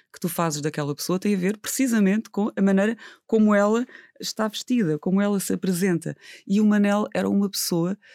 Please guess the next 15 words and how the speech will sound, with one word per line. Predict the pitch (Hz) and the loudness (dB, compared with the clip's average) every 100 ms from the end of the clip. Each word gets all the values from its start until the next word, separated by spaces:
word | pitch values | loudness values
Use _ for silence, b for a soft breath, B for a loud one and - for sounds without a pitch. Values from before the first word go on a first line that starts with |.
| B _ | B _
que | - 202 208 - _ _ - | -4 0 0 -2 _ _ -4
tinha | 214 208 | 0 0
essa, | 196 214 - _ | 0 -4 -8 _
esse | 156 170 | -8 -6
talento, | - 196 254 240 | -4 -2 0 0
essa | 185 - | -2 -4
capacidade, | 175 180 180 - 180 170 196 - B B _ | -4 -4 -4 -2 0 0 -2 -6 B B _
provavelmente | 170 165 165 170 170 165 | -4 -2 0 2 2 0
sem | - 170 | 0 -2
querer, | 165 175 185 B B B | 0 -4 -4 B B B
mas | 175 175 196 - | 0 0 0 -6
de | 156 196 | -2 2
nos | 196 185 | 2 0
pôr | - 185 190 196 b - | -2 -2 0 -2 b 0
muito | 190 202 214 226 - | 4 6 6 4 0